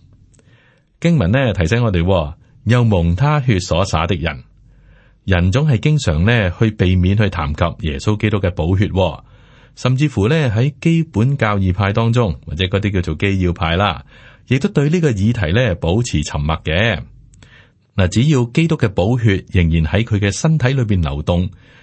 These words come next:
噉對我哋呢，就冇拯救嘅功效喎，亦都冇得救嘅價值。但係耶穌基督灑下佢嘅寶血，耶穌基督呢，就咁捨棄佢嘅生命。人體需要血液，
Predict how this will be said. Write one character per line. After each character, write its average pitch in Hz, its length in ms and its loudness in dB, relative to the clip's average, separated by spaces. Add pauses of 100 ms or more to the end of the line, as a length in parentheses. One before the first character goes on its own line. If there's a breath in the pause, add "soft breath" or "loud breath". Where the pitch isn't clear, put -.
(140 loud breath)
噉 104 160 0
對 92 180 2
我 76 240 0
哋 76 140 0
呢， 90 220 0
就 85 120 -2
冇 78 200 2
拯 85 300 -2
救 90 160 0
嘅 87 100 0
功 131 200 0
效 101 180 -2
喎， 98 340 0 (440 soft breath)
亦 117 120 2
都 175 80 4
冇 107 240 2
得 127 120 -2 (100)
救 80 180 0
嘅 80 120 -2
價 78 240 -2
值。 85 420 -4 (580 loud breath)
但 127 140 0
係 127 120 2
耶 92 180 2
穌 165 200 0
基 165 140 2
督 175 300 -2
灑 107 300 -4
下 87 160 -2
佢 85 140 0
嘅 82 120 0
寶 78 240 -4
血， 82 260 -2 (500 loud breath)
耶 78 140 -4
穌 104 200 -2
基 113 120 0
督 107 80 0 (100)
呢， 95 280 0
就 82 140 -4 (120)
咁 87 400 0
捨 92 260 -2
棄 101 160 0
佢 82 140 -2
嘅 80 100 -4
生 95 260 -2
命。 87 220 0 (720 soft breath)
人 85 220 2
體 101 240 0
需 185 200 0
要 143 120 2
血 123 140 0
液， 95 420 0